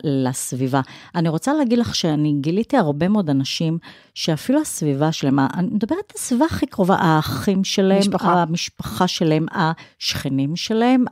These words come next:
Speaker 1: החברים שלהם, לא באמת יודעים במה הם עוסקים, מה הנכסים שלהם. עכשיו, אותם אנשים יכולים להיות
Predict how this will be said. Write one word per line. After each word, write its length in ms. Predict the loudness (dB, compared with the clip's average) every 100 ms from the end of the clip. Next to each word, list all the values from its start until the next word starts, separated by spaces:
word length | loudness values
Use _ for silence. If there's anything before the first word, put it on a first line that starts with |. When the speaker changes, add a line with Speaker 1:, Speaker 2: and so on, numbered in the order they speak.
| _
Speaker 1:
החברים 1200 | -2 0 0 -2 -8 -20 -18 -6 -4 -2 -2 -2 -2
שלהם, 340 | 0 2 0 -2
לא 280 | -4 -2 0
באמת 380 | 2 0 0
יודעים 340 | -2 2 2 0 -4 _
במה 400 | -2 2 2 2 -2
הם 180 | -2 -4 -2
עוסקים, 640 | -6 -8 -10 -2 0 2
מה 120 | 2
הנכסים 480 | 2 0 -2 -8 -8 -6
שלהם. 380 | 0 2 2 -2 -8 -20 -20 -14
עכשיו, 300 | -10 -2 0 -2 _ _ _ _ -8
אותם 240 | 0 2 2
אנשים 300 | 0 -2 -4
יכולים 420 | -4 -2 0 2
להיות 380 | 4 2 0 -6